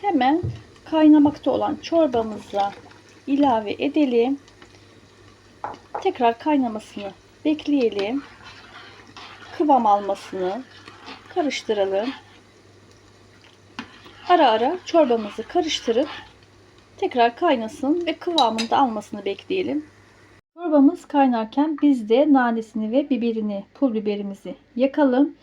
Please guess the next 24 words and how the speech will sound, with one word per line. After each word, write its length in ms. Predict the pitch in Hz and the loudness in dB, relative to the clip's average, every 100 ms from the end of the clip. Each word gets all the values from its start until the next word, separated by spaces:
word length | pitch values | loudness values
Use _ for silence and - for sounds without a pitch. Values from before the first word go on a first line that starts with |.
| - - - _ 349 | -20 -20 -20 _ -8
Üç 220 | 370 - | -4 2
yemek 240 | 277 254 | 2 2
kaşığı 400 | 247 226 - 226 | -2 -6 -4 -4
sıvı 320 | 220 - 320 294 | -4 -6 0 0
yağımızın 480 | 226 214 214 226 | 0 -2 -6 -4
üzerine 560 | 254 302 320 262 233 285 370 - - - - - - - - | -4 -2 -2 -2 -2 -4 -4 -8 -10 -12 -14 -20 -20 -20 -4
bir 200 | 381 403 | -2 0
tatlı 340 | - 277 - - | 0 -2 -2 -4
kaşığı 500 | 247 226 - 285 - | -2 -2 -2 -2 -2
tereyağımızı 880 | 339 330 277 233 208 214 202 208 190 - - - - | 0 2 2 2 0 -4 -4 -6 -6 -6 -8 -8 -4
ilave 420 | 262 277 262 240 | 2 4 4 2
edelim. 400 | 254 262 247 285 - - - - - - - - - - - | 2 2 0 0 -4 -10 -14 -18 -20 -16 -12 -12 -12 -16 -8
Tereyağımızı 680 | 349 370 330 233 220 220 | -4 0 0 0 -2 -4
fazla 380 | 247 330 330 254 | -2 0 2 2
yakmadan 800 | 240 294 330 - 240 220 240 277 - | 2 2 0 0 0 0 0 0 0
hemen 380 | 370 285 262 285 - | -2 2 2 0 0
bir 180 | 349 - | -4 -2
tatlı 420 | 277 254 - - | -2 -2 -6 -4
kaşığı 720 | 226 220 - - 214 269 330 - - - - | -4 -4 -6 -6 -2 -2 -2 -6 -6 -6 0
nanemizi, 640 | 247 247 233 226 208 - 208 | 2 4 2 0 -2 -6 -2
bir 260 | 277 320 | 0 0
tatlı 380 | - 233 - 220 | 0 -2 -2 -8
kaşığı 480 | - 202 - - 190 - | -6 -6 -4 -6 -6 -2
kırmızı 680 | 269 262 262 247 226 277 | 0 2 2 2 0 0